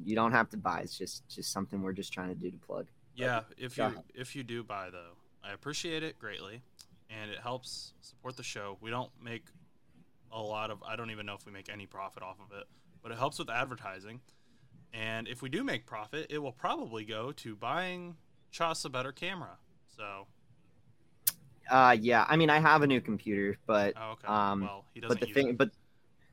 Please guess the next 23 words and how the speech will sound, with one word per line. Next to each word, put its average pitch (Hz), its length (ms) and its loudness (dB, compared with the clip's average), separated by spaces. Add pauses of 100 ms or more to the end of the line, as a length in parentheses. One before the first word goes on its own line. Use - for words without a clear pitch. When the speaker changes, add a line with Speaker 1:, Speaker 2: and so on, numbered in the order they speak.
(140)
Speaker 1:
the 139 140 6
thing 156 220 8
with 131 200 8
it 120 100 8
is, 113 280 4
the 120 120 2
problem 117 260 6
is, 104 120 2
is, 104 120 -2
like, 104 120 2
this 113 180 -2
plug 110 440 2
for - 80 -12
the 107 80 -2
U 104 140 4
S 98 100 -2
B 107 160 -6
condenser 104 720 0 (420)
doesn't 104 380 2
plug 101 280 0
into 98 380 -2
the 92 260 -4 (100)
MacBook - 460 -10